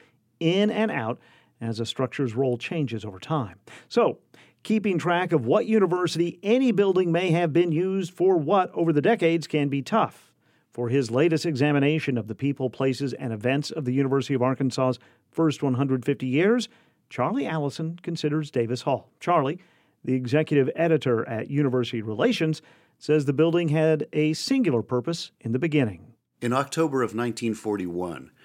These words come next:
Speaker 2: the University of Arkansas Board of Trustees authorized planning for a third women's residence hall.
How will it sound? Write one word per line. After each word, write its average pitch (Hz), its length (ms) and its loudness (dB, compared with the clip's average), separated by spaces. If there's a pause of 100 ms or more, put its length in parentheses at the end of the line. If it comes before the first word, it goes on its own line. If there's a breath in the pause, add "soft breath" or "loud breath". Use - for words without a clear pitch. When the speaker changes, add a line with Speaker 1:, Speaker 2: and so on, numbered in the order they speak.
(220 soft breath)
Speaker 2:
the 98 60 -8
University 120 480 -2
of 95 100 -2
Arkansas 95 480 -4
Board 104 260 -2
of 95 100 -8
Trustees 98 680 -6
authorized 110 560 -4
planning 101 400 -4
for 92 180 -8
a 87 80 -6
third 117 400 -2
women's 104 340 -2
residence 90 460 -4
hall. 58 260 -16